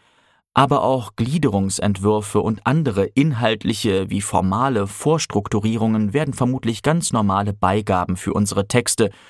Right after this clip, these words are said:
und die Arbeit an den Texten werden. Mit anderen Worten,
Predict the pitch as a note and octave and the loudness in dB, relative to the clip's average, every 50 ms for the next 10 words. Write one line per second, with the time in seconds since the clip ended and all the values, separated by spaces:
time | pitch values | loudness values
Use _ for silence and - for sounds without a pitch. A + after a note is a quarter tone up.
0 | - - _ _ _ _ - C3+ A#2 C#3 - A2+ A#2 A#2+ B2 G#2+ G2 F#2+ E2+ E2 | -20 -20 _ _ _ _ 2 2 2 2 2 2 4 4 2 2 0 0 0 -2
1 | - - - F#2 F#2 F#2 F2 - - - G2 - - - - F#2 E2+ F#2 F2 - | -2 -2 -2 -2 0 -2 -4 -4 -4 -4 -2 -2 -4 -4 -2 -2 -2 -2 -4 -4
2 | - C2 G2+ G#2 _ _ _ _ _ _ _ _ _ _ _ _ _ _ _ _ | -6 -8 -10 -12 _ _ _ _ _ _ _ _ _ _ _ _ _ _ _ _
3 | - C3 - - C3 C#3 C#3 B2 A#2 G#2+ G#2 G2+ A2 - - D3+ C3 | 2 4 4 4 2 0 0 0 0 0 0 0 0 0 -2 -2 -2